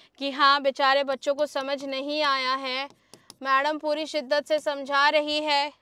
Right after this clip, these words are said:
आप लोगों का अलग ही ड्रामा चल रहा है। <clears throat>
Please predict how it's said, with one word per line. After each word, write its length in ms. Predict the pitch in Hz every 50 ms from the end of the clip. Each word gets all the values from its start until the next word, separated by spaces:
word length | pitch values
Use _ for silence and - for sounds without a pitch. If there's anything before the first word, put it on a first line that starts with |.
| -
आप 280 | - 254 254 254 - -
लोगों 220 | 277 285 277 294
का 200 | 285 - 294 277
अलग 240 | 269 269 285 285 269
ही 80 | 302 302
ड्रामा 340 | 262 285 277 277 285 285 285
चल 240 | - 302 285 277
रहा 280 | 269 277 277 277 269 269
है। 260 | 269 269 269 269 277 - _ _ _ _ _ _ _ _ _ _ _ _ _ _ _ _ _ _ _ _ _ _ _ _ _ _ _ _ _ _ _ _ _ _ _ - _ _ - 277
<clears throat> 300 | 311 311 302 277 233